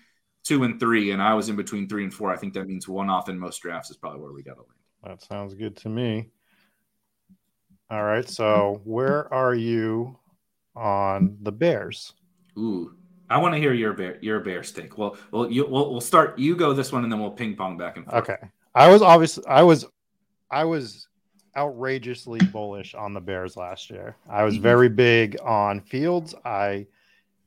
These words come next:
Speaker 2: I was big on Kmet, and I was big on Robinson, and I was, I was big on Mooney. I mean, the only guy I wasn't really taking was Montgomery 'cause I just didn't like his A D P where it was,
Speaker 1: Yeah.
Speaker 2: and I was more into the passing game. I,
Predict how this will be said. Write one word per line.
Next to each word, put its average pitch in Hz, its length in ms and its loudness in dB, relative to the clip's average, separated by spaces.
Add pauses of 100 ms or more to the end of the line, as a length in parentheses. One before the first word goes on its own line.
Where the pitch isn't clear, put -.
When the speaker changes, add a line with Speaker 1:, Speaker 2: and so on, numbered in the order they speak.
(220)
Speaker 2:
I 110 140 2
was 107 140 -2
big 107 200 -4
on 107 160 -2
Kmet, 117 500 -2 (100)
and 110 140 -6
I 104 100 0
was 101 120 -4
big 110 240 -4
on 110 160 -4
Robinson, 107 580 -4
and 113 100 -4
I 120 60 -2
was, 135 120 -6 (100)
I 127 60 -4
was 123 120 -4
big 135 160 -2
on 123 120 -2
Mooney. 123 300 -6
I 98 100 -6
mean, 104 140 -6
the 117 100 -2
only 139 160 0
guy 135 160 4
I 123 60 4
wasn't 113 340 -2
really 110 240 -4
taking 110 320 -4
was 104 120 -6
Montgomery 104 520 -4
'cause 98 200 -10
I 92 180 -8
just 90 340 -16
didn't 98 300 -12 (560)
like 110 200 0
his 101 180 -6
A 104 100 -2
D 101 120 -6
P 117 300 -4
where 131 220 -4
it 135 60 -6
was, 143 420 0
Speaker 1:
Yeah. 110 100 -12
Speaker 2:
and 104 80 -6
I 98 60 -2
was 98 140 -4
more 104 280 -2
into 101 180 -8
the 95 100 -10
passing 107 420 -6
game. 139 300 -10 (1200)
I, 120 140 0